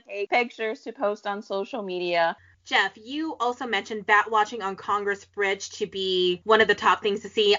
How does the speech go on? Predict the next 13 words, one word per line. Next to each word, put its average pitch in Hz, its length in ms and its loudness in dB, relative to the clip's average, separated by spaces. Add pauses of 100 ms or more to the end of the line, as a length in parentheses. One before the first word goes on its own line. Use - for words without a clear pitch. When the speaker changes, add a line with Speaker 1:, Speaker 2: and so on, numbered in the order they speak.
Speaker 2:
I 262 180 6
actually 269 380 4
did 214 240 0
that, 233 300 4
and 214 220 -4
that 208 340 6
was 208 300 0 (120)
amazing. 196 920 -4 (240)
Do 277 160 -4
locals 302 440 4
also 226 320 2
do 254 200 -8
that? 359 300 6